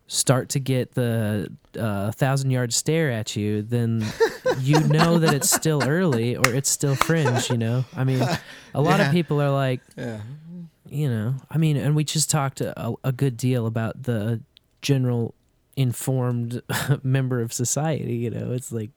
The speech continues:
Speaker 1: it's not that deep for
Speaker 2: Mm.
Speaker 1: most people. So
Speaker 2: Oh,
Speaker 1: why
Speaker 2: my
Speaker 1: would you
Speaker 2: gosh.
Speaker 1: expect it to translate to this either, you know? Um,
Speaker 2: You
Speaker 1: but
Speaker 2: know
Speaker 1: I think
Speaker 2: what?
Speaker 1: that
Speaker 2: I
Speaker 1: that's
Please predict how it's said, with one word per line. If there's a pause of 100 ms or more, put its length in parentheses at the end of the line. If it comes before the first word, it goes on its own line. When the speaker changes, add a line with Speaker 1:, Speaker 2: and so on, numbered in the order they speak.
Speaker 1:
it's
not
that
deep (100)
for
Speaker 2:
Mm.
Speaker 1:
most
people. (460)
So (200)
Speaker 2:
Oh,
Speaker 1:
why
Speaker 2:
my
Speaker 1:
would
you
Speaker 2:
gosh.
Speaker 1:
expect
it
to (500)
translate
to
this
either,
you
know? (600)
Um,
Speaker 2:
You
Speaker 1:
but
Speaker 2:
know
Speaker 1:
I
think
Speaker 2:
what?
Speaker 1:
that
Speaker 2:
I
Speaker 1:
that's